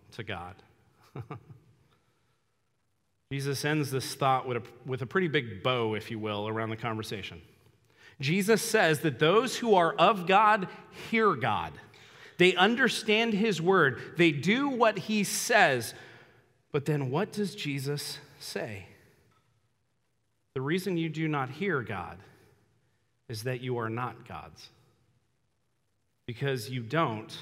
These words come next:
it exposes you are not his. These words are scary.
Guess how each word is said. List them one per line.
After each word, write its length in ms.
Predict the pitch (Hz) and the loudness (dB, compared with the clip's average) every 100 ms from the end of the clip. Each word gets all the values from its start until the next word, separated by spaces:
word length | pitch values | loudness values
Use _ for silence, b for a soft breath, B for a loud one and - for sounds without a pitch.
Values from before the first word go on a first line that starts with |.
| - - b b b b - | -20 -20 b b b b -14
it 80 | 110 | -12
exposes 800 | 110 - 139 131 127 117 101 110 | -10 -10 -6 -6 -6 -10 -10 -10
you 160 | 107 | -8
are 100 | 104 | -8
not 480 | 98 98 92 - - - _ _ | -8 -8 -8 -10 -20 -20 _ _
his. 400 | 90 76 - - _ _ _ _ _ _ _ _ _ _ _ _ _ _ - | -16 -16 -18 -20 _ _ _ _ _ _ _ _ _ _ _ _ _ _ -10
These 180 | 151 | -8
words 360 | 131 165 170 117 | -6 -4 -4 -4
are 80 | 110 | -8
scary. 600 | - - 143 127 107 | -10 -12 -10 -10 -10